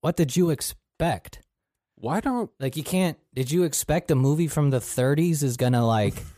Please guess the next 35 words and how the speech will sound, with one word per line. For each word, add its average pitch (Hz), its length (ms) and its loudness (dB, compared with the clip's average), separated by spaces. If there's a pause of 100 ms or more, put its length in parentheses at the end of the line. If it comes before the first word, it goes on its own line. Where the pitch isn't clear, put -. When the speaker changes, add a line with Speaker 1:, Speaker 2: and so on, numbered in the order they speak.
(120)
Speaker 2:
<laughs> 160 120 -4 (340)
Speaker 1:
accurately 143 640 4
depict 131 640 0
today's 123 680 2
social 127 440 2
norms? 117 540 2
Speaker 2:
Why 175 160 4
don't 269 160 2
we 165 120 2
do 156 180 4
the 123 180 2
opposite 131 680 0
of, 110 280 -2
uh, 120 460 4
we've 175 180 0
talked 127 260 0
about 120 260 2
it 107 100 -2
briefly 131 380 2
before, 117 420 0
that 123 340 0
in 123 340 0
Utah 143 420 0
there's 113 340 -2
a 110 260 -2
service 120 360 -2
called 120 260 0
Clean 143 320 0
Flicks 113 460 -4
where 117 200 0
it, 110 140 -2
Speaker 1:
Mm-hmm. 117 80 -2
Speaker 2:
uh, 107 260 0
it 120 160 -6
takes 123 420 -2